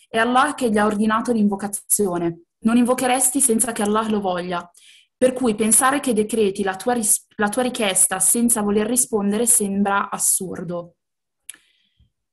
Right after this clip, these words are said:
Poi, sempre Musa dice,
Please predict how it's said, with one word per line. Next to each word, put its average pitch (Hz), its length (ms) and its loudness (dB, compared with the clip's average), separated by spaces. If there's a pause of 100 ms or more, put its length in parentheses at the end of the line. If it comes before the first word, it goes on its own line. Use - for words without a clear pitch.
(280)
Poi, 190 480 2
sempre 233 380 2
Musa 240 380 4
dice, 190 640 -4